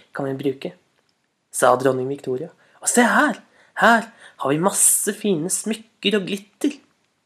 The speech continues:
Og de skyndte seg fra rom til rom,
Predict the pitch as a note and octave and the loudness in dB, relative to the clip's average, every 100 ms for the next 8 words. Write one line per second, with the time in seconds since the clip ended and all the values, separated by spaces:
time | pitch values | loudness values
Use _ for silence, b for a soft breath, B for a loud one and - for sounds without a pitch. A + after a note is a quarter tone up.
0 | _ _ _ _ _ _ _ _ _ _ | _ _ _ _ _ _ _ _ _ _
1 | _ _ _ - C3 - E3 C#3+ A#2 F3 | _ _ _ -8 -4 0 0 -2 0 0
2 | F3+ - D#3+ D3+ G#3+ G#3 - G#3+ F3+ | 0 0 4 8 8 6 2 4 4